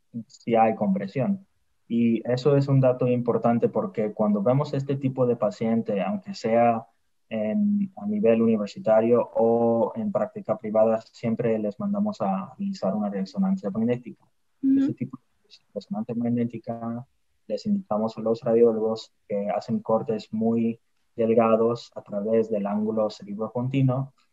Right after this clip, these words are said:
Speaker 1: para revisar este tipo de compresión. Y
Speaker 2: Y
Speaker 1: datos
Speaker 2: también se
Speaker 1: para
Speaker 2: puede mandar a hacer alguna con contraste, ¿no?
Speaker 1: De hecho, tiene que ser con contraste.
Speaker 2: Ah, ok.
Speaker 1: Tiene que ser con contraste, sí. Tienen que revisar, eh,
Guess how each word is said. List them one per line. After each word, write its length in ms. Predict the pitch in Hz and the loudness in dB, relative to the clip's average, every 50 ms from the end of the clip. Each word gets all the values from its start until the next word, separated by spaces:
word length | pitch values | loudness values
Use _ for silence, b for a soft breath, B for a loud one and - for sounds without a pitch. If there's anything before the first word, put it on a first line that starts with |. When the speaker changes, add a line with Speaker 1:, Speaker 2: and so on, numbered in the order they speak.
| _ _ _ _ | _ _ _ _
Speaker 1:
para 200 | _ 113 107 104 | _ 2 2 2
revisar 760 | 101 107 107 104 104 104 101 - - - 123 131 131 120 110 | 2 0 -2 -2 -4 -6 -8 -6 0 2 4 4 4 4 2
este 260 | 113 117 - - 110 | -2 -6 -4 -6 -8
tipo 300 | 98 - 107 95 - 107 | -6 -6 -8 -6 -4 -4
de 320 | 104 101 98 98 95 - - | -2 -2 -2 -4 -4 -6 -6
compresión. 800 | _ 110 104 104 98 - 98 95 - - 123 113 101 98 - - _ _ _ _ _ _ _ _ _ | _ -4 -2 -2 -4 -6 -10 -12 -10 -8 -8 -6 -6 -6 -8 -12 _ _ _ _ _ _ _ _ _
Y 140 | - 220 269 | -4 -2 0
Speaker 2:
Y 20 | 277 | 2
Speaker 1:
datos 140 | - 302 285 | 2 0 0
Speaker 2:
también 220 | 277 294 285 285 | 0 -2 -4 -4
se 140 | 285 - 339 | -4 -4 -6
Speaker 1:
para 60 | 339 - | -4 -2
Speaker 2:
puede 240 | 349 320 320 320 330 | 2 4 4 4 4
mandar 380 | 320 311 285 262 240 254 254 254 | 4 4 6 6 8 6 6 6
a 60 | 269 | 4
hacer 200 | 277 277 285 269 | 4 6 6 6
alguna 420 | 269 269 269 269 269 269 269 269 | 8 6 6 6 8 8 6 6
con 200 | 269 262 254 240 | 4 2 2 2
contraste, 600 | 240 - 214 220 220 214 220 240 - _ - 170 | 2 2 2 2 2 2 0 0 -2 _ -6 -6
¿no? 180 | 180 202 214 302 - _ _ _ _ _ _ _ _ _ _ _ _ _ | -4 -4 -6 -8 -10 _ _ _ _ _ _ _ _ _ _ _ _ _
Speaker 1:
De 120 | 123 123 | 8 8
hecho, 240 | 123 127 151 147 139 | 8 10 6 4 4
tiene 220 | - 131 131 131 | 4 4 4 4
que 100 | 131 123 | 2 0
ser 200 | 113 - 120 113 | 2 2 2 2
con 140 | - 113 110 | 2 -2 -2
contraste. 460 | 101 101 101 95 92 - - _ _ _ _ | 0 0 -2 -2 -2 -10 -18 _ _ _ _
Speaker 2:
Ah, 220 | - 220 220 220 214 | -4 -2 0 0 -2
ok. 140 | 214 - - | -4 -4 -4
Speaker 1:
Tiene 240 | 226 214 202 208 208 | -2 -2 0 -2 -4
que 80 | - - | -8 -8
ser 340 | - 240 - 226 - - _ _ | -6 -4 -4 -4 -4 -8 _ _
con 220 | - 104 107 107 | 0 0 0 0
contraste, 480 | 98 101 104 98 - - - _ - _ _ _ | -2 -2 -4 -4 -4 -6 -16 _ -20 _ _ _
sí. 260 | - - - - - _ _ _ _ _ _ | -12 -12 -12 -12 -12 _ _ _ _ _ _
Tienen 260 | - 123 135 147 151 | 0 2 2 2 4
que 200 | 139 147 139 135 | 6 8 8 8
revisar, 760 | 131 127 123 120 113 - - 123 123 123 123 117 113 - - _ _ _ _ _ _ _ | 8 8 6 6 0 0 2 4 6 6 4 4 0 -4 -10 _ _ _ _ _ _ _
eh, 520 | - 113 110 110 110 110 107 107 104 - | 0 2 2 4 4 2 2 2 0 0